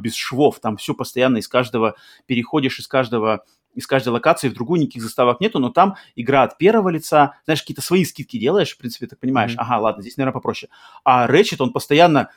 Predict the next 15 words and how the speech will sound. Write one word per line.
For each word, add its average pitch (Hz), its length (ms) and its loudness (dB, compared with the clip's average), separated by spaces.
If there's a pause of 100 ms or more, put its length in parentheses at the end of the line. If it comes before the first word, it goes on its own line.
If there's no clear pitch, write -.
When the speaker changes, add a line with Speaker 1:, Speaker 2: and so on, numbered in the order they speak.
(160)
Speaker 1:
камера 139 400 2
меняется, 135 500 2
камера 131 320 2
вокруг, 135 440 -4
какие-то 117 200 -16
другие 117 360 -4
локации. 127 500 0
Здесь 123 300 -4 (160)
сел 143 260 0
в - 60 -20
космолёт, 139 440 0
космолёт 131 400 -2
полетел 127 380 0
в 113 60 -4
атмосферу, 131 640 0